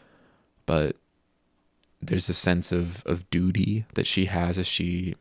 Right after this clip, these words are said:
you know, goes and learns different skills from other sprites that have passed away and goes on to clear this forest where, you know, I would just wanna rest.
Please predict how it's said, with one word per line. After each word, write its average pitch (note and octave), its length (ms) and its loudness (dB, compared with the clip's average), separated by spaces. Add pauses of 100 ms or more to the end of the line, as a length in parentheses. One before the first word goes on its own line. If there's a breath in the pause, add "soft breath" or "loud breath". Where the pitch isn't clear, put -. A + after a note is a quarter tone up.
(120)
you G2+ 100 -8
know, F2+ 160 -4
goes F2 280 0
and E2+ 200 -2
learns F2+ 320 2
different F2+ 300 -2
skills F2 340 -2
from E2+ 200 -2
other F2+ 200 4
sprites - 440 -2
that D#2 120 -2
have E2+ 100 -6
passed - 340 -4
away F2 460 -4
and F2+ 260 -8 (680 loud breath)
goes E2+ 180 0
on E2+ 160 0
to E2+ 60 -2
clear F2 260 -2
this F2 180 0
forest F2+ 520 0
where, E2+ 360 -2 (500 soft breath)
you - 80 -6
know, D#2+ 140 0
I F2 140 0
would F2+ 140 4
just F2 200 -2
wanna E2 200 0
rest. E2 540 -2